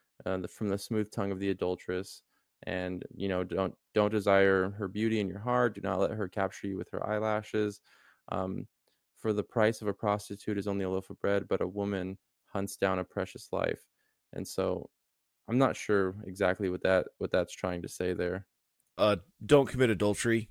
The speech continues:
Speaker 2: It's got a whole bot-, a whole bunch of really, really, really bad consequences, uh, for you, for her, for everybody involved. Uh, who, your wife is gonna, if you commit adultery and you're married, your wife is, is, uh,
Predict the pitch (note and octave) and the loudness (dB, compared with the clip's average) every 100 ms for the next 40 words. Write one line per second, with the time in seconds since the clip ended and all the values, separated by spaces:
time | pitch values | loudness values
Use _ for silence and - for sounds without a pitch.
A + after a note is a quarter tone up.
0 | - F#2+ - - G#2+ G#2 G2 F2 A2+ F2+ | -2 -2 0 -4 2 4 4 2 2 4
1 | G2 F#2+ - F#2 A2 G#2 G#2+ G2+ F#2 F2+ | 4 4 2 2 2 4 4 4 -2 2
2 | G#2+ G#2 F#2+ G2 F#2 E2+ F#2 F2 F2+ E2+ | 2 4 2 0 0 0 0 0 4 4
3 | E2 F#2 C#2+ - D2 D2+ C#2 C#2+ B1+ - | 2 -2 -4 -4 -6 -6 -4 -6 -6 -8
4 | - - - _ _ - D2 C2 - F#2+ | -10 -20 -20 _ _ -2 2 0 -2 -2
5 | G2+ A#2+ A#2 G2+ F2+ E2 G#2 G2 F#2+ F2 | 2 4 2 0 -2 0 2 2 2 -2
6 | - D#2+ D#2+ - E2+ F2 F#2 F#2 F2 E2 | -4 -4 -4 -4 -2 0 0 0 0 -2
7 | F2 F2+ F2+ F2 D#2+ - - - - _ | 0 2 2 0 -6 -14 -20 -20 -20 _
8 | _ D2 D2+ E2 - C#2 - C#2 A2 A#2+ | _ -2 0 -2 -6 -10 -14 -8 0 2
9 | C3 A#2 A#2 A2 A2 F#2+ G#2+ G2+ G2+ G#2 | 6 8 8 8 0 2 2 2 2 2
10 | B2+ C#3 C#3+ B2 A2+ A#2 - A#2 G2+ F#2+ | 2 2 4 4 4 2 2 0 0 2
11 | A2 A2+ A2+ F#2 G2+ G#2+ G#2+ G#2+ G2+ G#2+ | 4 6 6 4 2 2 6 4 4 -2
12 | F#2+ - F#2+ F#2 - - _ _ - F2+ | -4 -2 -2 -2 -6 -10 _ _ 0 4
13 | D#2 | 4